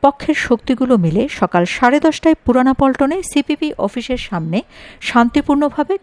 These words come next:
ঘেরাও করব এবং গত পনেরো বছর হাসিনার দালালির এবং গণজাগরণ মঞ্চে অংশগ্রহণের জন্য গণজবাবদিহিতা চাইব। আগামীকাল পুরানা পল্টন সিপিবি অফিসকে আমরা বিপ্লবী ছাত্র জনতার অভ্যুত্থানের কার্যালয় বানাব।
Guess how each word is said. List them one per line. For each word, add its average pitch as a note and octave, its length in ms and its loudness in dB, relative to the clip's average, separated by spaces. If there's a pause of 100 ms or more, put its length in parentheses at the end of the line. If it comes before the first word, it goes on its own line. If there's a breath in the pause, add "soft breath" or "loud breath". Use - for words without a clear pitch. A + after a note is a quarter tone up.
ঘেরাও C4 240 2
করব C#4 440 -2
এবং E3 260 -4
গত E3+ 200 -4 (120)
পনেরো C#4+ 320 0
বছর A3+ 400 -2 (360 loud breath)
হাসিনার D#4+ 540 0
দালালির B3 540 2
এবং E3+ 300 -2
গণজাগরণ C#4 600 2
মঞ্চে C#4 340 2
অংশগ্রহণের B3 760 0
জন্য C4+ 340 -6
গণজবাবদিহিতা G3 1040 -2
চাইব। F3+ 500 -6 (600 loud breath)
আগামীকাল E3+ 540 0 (100)
পুরানা C4 300 2
পল্টন D4 380 0
সিপিবি C4+ 500 0 (100)
অফিসকে G3 540 -2 (140)
আমরা E3+ 360 -2
বিপ্লবী D4 420 2
ছাত্র - 420 0
জনতার C#4 400 -2 (160)
অভ্যুত্থানের C#4+ 680 -6
কার্যালয় G#3 600 0
বানাব। D3+ 420 -6